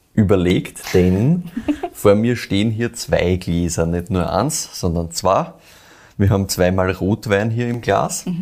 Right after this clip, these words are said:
Speaker 2: mhm, soweit richtig, ja.
Speaker 1: Muss ich irgendeins der Gläser zuerst
Speaker 2: Nein.
Speaker 1: nehmen? Wurscht, okay.
Speaker 2: Das
Speaker 1: Mhm.
Speaker 2: ist egal.
Speaker 1: Gut, dann nehmen wir mal das erste her.
Speaker 2: Mhm.
Speaker 1: Wir haben da ein,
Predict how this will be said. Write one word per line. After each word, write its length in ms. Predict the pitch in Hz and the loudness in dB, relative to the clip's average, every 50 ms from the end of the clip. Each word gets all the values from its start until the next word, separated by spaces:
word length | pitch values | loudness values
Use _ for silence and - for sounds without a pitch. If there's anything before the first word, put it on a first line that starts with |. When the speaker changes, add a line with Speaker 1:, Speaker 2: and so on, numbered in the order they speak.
| 180 233 247 - 165 196 | -6 -6 -6 -8 -8 -8
Speaker 2:
mhm, 60 | 269 | -10
soweit 300 | 285 - 170 156 151 - | -10 -10 -10 -10 -8 -6
richtig, 340 | 160 175 190 - - 330 - | -6 -8 -8 -8 -8 -6 -2
ja. 180 | - 104 101 101 | 0 0 2 2
Speaker 1:
Muss 200 | 110 117 110 - | 2 0 0 0
ich 120 | 131 113 | 0 2
irgendeins 540 | 117 123 127 135 - - 90 92 101 - - | 2 2 0 0 0 0 0 0 -2 -4 -6
der 100 | - 107 | -6 -6
Gläser 400 | - - 95 98 95 - 98 92 | -4 -2 -4 -2 -2 -4 -8 -8
zuerst 800 | - - 101 - 87 90 87 104 110 - - - - - - - _ _ - | -6 -6 -6 -2 -2 -2 -2 -2 -4 -6 -12 -12 -16 -20 -20 -20 _ _ -8
Speaker 2:
Nein. 200 | 180 160 160 160 - - _ - | -4 -4 -4 -4 -6 -12 _ -6
Speaker 1:
nehmen? 340 | 107 110 117 127 131 117 | -4 -2 0 0 0 2
Wurscht, 360 | 98 101 92 82 82 - - - | 4 4 4 2 2 -4 -8 -10
okay. 280 | - - - - 82 85 | -10 -10 -8 -10 -10 -8
Speaker 2:
Das 200 | - - - - | -6 -6 -4 -2
Speaker 1:
Mhm. 60 | 110 135 | -2 -2
Speaker 2:
ist 60 | 180 | -4
egal. 320 | - - - - - 180 - - - - - _ - | -4 -4 -6 -6 -6 -6 -8 -18 -20 -20 -20 _ 0
Speaker 1:
Gut, 240 | - - - - | 0 0 0 2
dann 100 | - 95 | 0 2
nehmen 180 | 98 110 127 135 | 2 2 2 2
wir 40 | 127 117 | 2 0
mal 140 | 107 98 | 0 0
das 160 | 92 98 92 95 | -2 -2 -4 -4
erste 320 | 85 87 98 - - - | -2 -2 -4 -4 -4 -6
her. 340 | 104 107 90 90 95 160 - - - - | -6 -2 0 0 0 0 -2 -8 -16 -12
Speaker 2:
Mhm. 260 | - - - - 262 320 - - _ _ _ - - - | -12 -8 -4 -4 -4 -4 -6 -10 _ _ _ -18 -8 -4
Speaker 1:
Wir 140 | - 98 98 | -2 -2 0
haben 220 | - 92 101 113 110 | 0 0 0 0 0
da 260 | 117 107 110 113 110 - _ _ _ _ _ - - - - _ _ _ - | 0 0 0 -2 -4 -12 _ _ _ _ _ -20 -20 -20 -20 _ _ _ -2
ein, 420 | 95 90 92 95 98 98 98 95 | 0 2 2 2 2 0 -2 -4